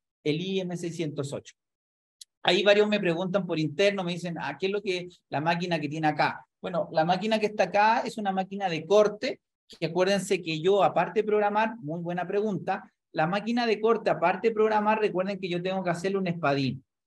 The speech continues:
Esa llave que está ahí es una máquina Schwarz, que también la representamos nosotros, y automáticamente esa máquina,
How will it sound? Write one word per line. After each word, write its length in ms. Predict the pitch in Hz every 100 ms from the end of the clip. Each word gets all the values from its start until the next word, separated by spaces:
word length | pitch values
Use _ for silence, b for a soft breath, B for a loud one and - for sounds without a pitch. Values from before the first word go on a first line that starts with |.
| _
Esa 240 | 196 202 226
llave 280 | 233 233
que 60 | 233
está 180 | 233 247
ahí 380 | 247 269 330 - -
es 200 | 165 175
una 180 | 190 175
máquina 420 | 185 180 196 196
Schwarz, 340 | - 233 233
que 100 | 202
también 340 | 147 139 160 190
la 80 |
representamos 640 | 190 196 190 196 196 196 208
nosotros, 500 | 220 220 240 202 226 b b _
y 80 | 196
automáticamente 840 | 196 208 220 240 247 233 233 240
esa 160 | 233 254
máquina, 580 | 254 247 240 226 247